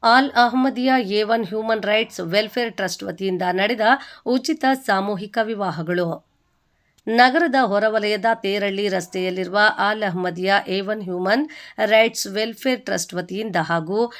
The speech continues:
ಶಾಸಕ ಕೊತ್ತೂರು ಮಂಜುನಾಥ್ ಸಹಕಾರದಲ್ಲಿ ನಡೆದ ಉಚಿತ ಸಾಮೂಹಿಕ ವಿವಾಹ ಸಮಾರಂಭದಲ್ಲಿ ಅಲ್ಪಸಂಖ್ಯಾತರ ಸಮುದಾಯದ ಹದಿನೈದು ಜೋಡಿಗಳು ಮದುವೆಯಾದರು.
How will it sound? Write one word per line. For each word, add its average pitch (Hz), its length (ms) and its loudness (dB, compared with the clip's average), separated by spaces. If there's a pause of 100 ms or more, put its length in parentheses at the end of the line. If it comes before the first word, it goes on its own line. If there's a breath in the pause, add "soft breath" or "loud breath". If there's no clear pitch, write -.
(100)
ಶಾಸಕ 247 480 0
ಕೊತ್ತೂರು 277 420 -2
ಮಂಜುನಾಥ್ 202 580 -2
ಸಹಕಾರದಲ್ಲಿ 180 680 -4
ನಡೆದ 170 280 -2 (440 loud breath)
ಉಚಿತ 254 480 -2
ಸಾಮೂಹಿಕ 196 680 -2
ವಿವಾಹ 190 380 0
ಸಮಾರಂಭದಲ್ಲಿ 175 960 -2 (280 loud breath)
ಅಲ್ಪಸಂಖ್ಯಾತರ 247 920 0 (160)
ಸಮುದಾಯದ 185 560 -4 (140)
ಹದಿನೈದು 196 460 -4
ಜೋಡಿಗಳು 185 580 -4
ಮದುವೆಯಾದರು. 175 1040 -4